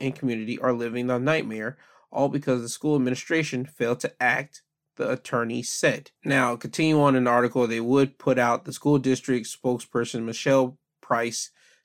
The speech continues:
declined to comment. "Since the school, uh, division investigation is ongoing, I cannot comment on the statements presented by Miss Warner's lawyer at this time,"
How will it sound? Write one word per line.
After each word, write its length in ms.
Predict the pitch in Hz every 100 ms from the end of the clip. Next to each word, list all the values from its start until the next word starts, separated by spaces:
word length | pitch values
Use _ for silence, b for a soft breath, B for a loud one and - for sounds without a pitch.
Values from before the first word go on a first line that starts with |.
| b
declined 540 | 127 - 135 131 127
to 140 | - 110
comment. 540 | - 147 143 143 - -
"Since 360 | - 170 160
the 80 | 143
school, 580 | - 143 139 135 135 - b b b b
uh, 220 | 120 113
division 640 | 110 117 135 127 127 120 - -
investigation 680 | 131 131 - 123 123 123
is 260 | 107 123 117 -
ongoing, 580 | 127 113 135 151 151 -
I 100 | 127
cannot 320 | 151 123 117
comment 320 | - 127 127 -
on 180 | 123 113
the 80 |
statements 420 | - 147 127 123 -
presented 480 | 123 123 127 120
by 260 | 110 113 113
Miss 380 | 110 117 113 - -
Warner's 480 | 131 131 123 117 123
lawyer 500 | 127 123 113 107 _
at 200 | 131 120
this 220 | 123 117
time," 420 | - 143 117 113